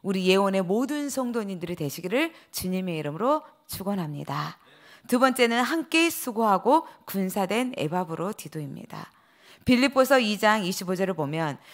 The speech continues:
"그러나 에바브로 디도를 너희에게 보내는 것이 필요한 줄로 생각하노니 그는 나의 형제요 함께 수고하고 함께 군사된 자요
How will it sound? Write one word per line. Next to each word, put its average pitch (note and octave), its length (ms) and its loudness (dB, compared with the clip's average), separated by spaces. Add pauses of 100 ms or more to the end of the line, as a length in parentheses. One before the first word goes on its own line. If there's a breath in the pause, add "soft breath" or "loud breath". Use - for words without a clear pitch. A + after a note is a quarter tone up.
(140)
"그러나 B3+ 420 6
에바브로 A3 520 4
디도를 F#3+ 440 0
너희에게 B3+ 500 6
보내는 F#3+ 380 -2
것이 E3 440 -2 (200 loud breath)
필요한 D4+ 500 4
줄로 G#3 440 2
생각하노니 E3+ 840 -6 (280 loud breath)
그는 A3 280 2
나의 G3+ 320 8
형제요 A#3 640 0 (180 loud breath)
함께 A3+ 360 -2
수고하고 G#3 800 0 (140 loud breath)
함께 B3+ 520 -2
군사된 G3 560 -2
자요 C#3+ 380 -4